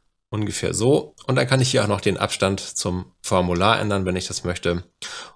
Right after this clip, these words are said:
Und damit habe ich schon mal zum Beispiel das Logo geändert. Dann geht es hier weiter. Ich kann für den Background ein eigenes Bild auswählen. Zum Beispiel kann ich dieses Bild nehmen.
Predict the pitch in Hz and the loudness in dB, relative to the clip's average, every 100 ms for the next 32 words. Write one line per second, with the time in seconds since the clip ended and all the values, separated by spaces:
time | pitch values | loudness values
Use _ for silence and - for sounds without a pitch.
0 | _ 107 98 95 90 - - - _ _ | _ -6 -4 -2 -2 -4 -6 -12 _ _
1 | - 113 127 120 120 - 117 123 120 - | 0 2 2 -2 0 0 2 0 0 -2
2 | 113 80 - 104 107 123 120 123 104 92 | 0 0 2 0 0 2 6 8 8 4
3 | 85 82 - - - _ _ - 101 110 | 0 -4 -6 -10 -20 _ _ -4 0 2
4 | 123 98 127 123 104 127 151 147 - - | 4 4 4 4 6 4 2 0 -4 -14
5 | - _ - 110 - 113 110 110 - - | -16 _ -2 -2 0 2 2 0 -4 -8
6 | - 101 101 101 92 - 107 - 107 107 | -2 2 2 0 -2 -2 0 2 4 4
7 | 107 - - - _ 95 87 95 98 101 | 2 -2 -8 -20 _ -4 0 0 0 -2
8 | - 120 127 98 90 87 85 87 - - | 4 4 6 2 -2 -4 -4 -6 -12 -14
9 | 95 90 90 - 87 87 87 - _ _ | -8 -6 -6 -4 -2 -2 -2 -8 _ _
10 | 87 85 - 135 135 127 117 98 104 101 | -10 -8 -4 -2 -2 -2 0 0 2 2
11 | 101 104 | 0 -4